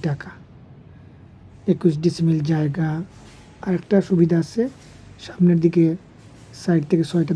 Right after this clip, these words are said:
দোকান আছে, একবারে মেইন রোডের লগে, এলাকার যে মেইন রোডটা, আহ, মসজিদ আছে, স্কুল, প্রতিষ্ঠান, সব কিছু খুবই কাছাকাছি। এবং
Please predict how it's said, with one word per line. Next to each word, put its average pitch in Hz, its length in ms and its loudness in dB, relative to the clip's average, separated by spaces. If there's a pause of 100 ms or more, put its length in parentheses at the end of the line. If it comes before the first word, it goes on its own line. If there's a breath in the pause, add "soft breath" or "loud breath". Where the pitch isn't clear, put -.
দোকান 156 320 -2
আছে, - 180 -10 (2250)
একবারে 160 300 0
মেইন 165 200 4
রোডের 160 340 2
লগে, 185 160 2 (180)
এলাকার 156 360 -2
যে 156 80 -2 (120)
মেইন 165 160 2 (100)
রোডটা, - 380 -8
আহ, - 960 -8
মসজিদ 151 380 0 (100)
আছে, 170 220 -2 (760)
স্কুল, 160 340 -2 (140)
প্রতিষ্ঠান, 170 460 -4 (140)
সব 240 160 0
কিছু 226 160 -4 (160)
খুবই 214 260 2
কাছাকাছি। 147 460 -6 (760)
এবং 156 180 -2